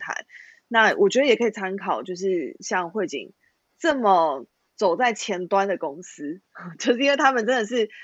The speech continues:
呃，你可以看到说这样的一个公司，它在对于未来他们的目标非常的明确，而且他们执行力也很强，他们，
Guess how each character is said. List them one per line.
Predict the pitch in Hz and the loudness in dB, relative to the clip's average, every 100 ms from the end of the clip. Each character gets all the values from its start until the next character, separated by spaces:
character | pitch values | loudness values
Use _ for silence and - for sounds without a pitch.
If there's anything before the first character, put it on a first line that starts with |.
| - - | -20 -10
呃， | - 196 185 | -4 -2 -2
你 | 185 | -2
可 | 269 | -4
以 | |
看 | 269 | 0
到 | 254 247 | 0 0
说 | 233 | -2
这 | 220 | -4
样 | 240 | -4
的 | 196 | -4
一 | |
个 | 180 | -4
公 | 175 185 | -6 -6
司， | 190 185 | -8 -10
它 | 180 180 | -6 -8
在 | 196 185 | -4 -4
对 | 170 190 127 | -4 -4 -4
于 | 113 104 - _ _ _ _ | -6 -12 -14 _ _ _ _
未 | - 247 202 | -4 0 2
来 | 147 131 107 110 | 2 0 0 -4
他 | - 220 | -6 -6
们 | |
的 | 180 | -6
目 | 214 202 | -4 -2
标 | 180 175 | -2 -2
非 | 185 | -4
常 | |
的 | 143 | -4
明 | 120 139 107 | -8 -10 -10
确， | - - 185 131 | -8 -4 -4 -4
而 | - | -6
且 | 185 | -8
他 | 214 | -6
们 | 190 | -6
执 | 175 165 | -6 -10
行 | 175 175 | -6 0
力 | |
也 | 175 147 | 0 0
很 | 113 | -4
强， | - - 104 69 - | -10 -10 -10 -14 -12
他 | 185 | -6
们， | 190 175 | -4 -4